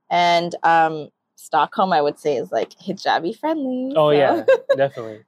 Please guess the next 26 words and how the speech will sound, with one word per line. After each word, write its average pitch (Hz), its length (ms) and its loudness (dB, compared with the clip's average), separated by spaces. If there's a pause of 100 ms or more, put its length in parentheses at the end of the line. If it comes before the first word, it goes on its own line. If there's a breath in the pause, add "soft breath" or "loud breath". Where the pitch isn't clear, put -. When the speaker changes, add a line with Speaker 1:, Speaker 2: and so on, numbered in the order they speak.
Speaker 1:
definitely 160 260 2
Speaker 2:
unless 185 280 4
there's, 208 160 2
Speaker 1:
come 170 100 2
Speaker 2:
like, 151 80 0
some 156 140 2
Speaker 1:
through. 156 140 -4
Speaker 2:
underlying 139 560 2
things 131 240 -2
that 117 100 2
we're 123 140 2
just 131 120 -4
not 127 140 0
seeing 127 280 -4
because 123 220 0
we're 120 100 0
tourists 131 500 2
and 120 80 -2
we're 120 60 0
not 120 160 0
here 131 220 0
for 135 120 -6
the 123 80 -2
long 113 240 -2
term. 202 360 -4
Speaker 1:
Yeah. 170 540 2